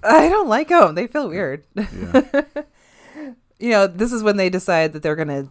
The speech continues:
Speaker 1: you know, do something sneaky, sneak over to the hotel and to the pool
Speaker 2: That's
Speaker 1: where
Speaker 2: true.
Speaker 1: they're not staying. You know, this is them, like, you know, trying to regain that, that youth and that, uh, sense of adventure again. And so,
Speaker 2: Yeah.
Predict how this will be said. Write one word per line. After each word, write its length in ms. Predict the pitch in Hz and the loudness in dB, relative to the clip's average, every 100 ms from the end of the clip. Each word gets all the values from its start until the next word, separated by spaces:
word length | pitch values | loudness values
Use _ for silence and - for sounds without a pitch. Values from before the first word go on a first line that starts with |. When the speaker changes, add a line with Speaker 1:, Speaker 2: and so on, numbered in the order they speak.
| - | -12
Speaker 1:
you 220 | 170 165 | -8 -6
know, 40 | |
do 140 | 143 165 | -8 -10
something 320 | 160 147 - | -14 -14 -12
sneaky, 560 | - - 160 170 117 107 | -12 -10 -10 -10 -12 -10
sneak 400 | - 185 196 180 | -4 -2 0 2
over 180 | 156 | 0
to 60 | 139 | 0
the 80 | 139 | -4
hotel 460 | 143 139 139 123 | -6 -4 -4 -4
and 220 | 123 104 - | -6 -10 -12
to 80 | 156 | -6
the 100 | 143 | -6
pool 280 | - 214 196 143 | -2 0 2 0
Speaker 2:
That's 60 | 117 | -2
Speaker 1:
where 80 | 123 | -6
Speaker 2:
true. 60 | 127 - | 0 2
Speaker 1:
they're 80 | |
not 240 | 143 139 101 | 2 0 -2
staying. 680 | - 170 175 165 147 135 | -6 -2 0 0 -2 -4
You 80 | 156 | -4
know, 220 | 151 143 | -2 -2
this 240 | 147 165 - | -2 -2 -4
is 180 | 156 160 | -6 -2
them, 300 | 156 151 151 | 0 0 -2
like, 340 | 147 135 - _ - | -2 -4 -12 _ -10
you 140 | 180 | -8
know, 60 | 139 | -6
trying 380 | - 175 165 156 | 0 2 2 -4
to 120 | 147 | -4
regain 600 | 165 170 170 165 170 156 | -4 -4 -2 -2 -4 -4
that, 340 | 143 139 - | -4 -4 -2
that 160 | 151 147 | -2 -2
youth 460 | 147 151 156 143 147 | -6 -4 -4 -6 -6
and 120 | 143 | -4
that, 200 | 135 135 | -4 -4
uh, 80 | 139 135 | -6 -6
sense 220 | - 156 143 | -4 -4 -4
of 60 | |
adventure 580 | 135 135 139 139 147 131 | -6 -4 -4 -4 -4 -4
again. 480 | 127 131 123 120 123 | -6 -6 -6 -6 -8
And 260 | 123 123 - _ _ 175 | -10 -12 -14 _ _ -6
so, 100 | - | 0
Speaker 2:
Yeah. 280 | 135 - 87 | 0 -2 -10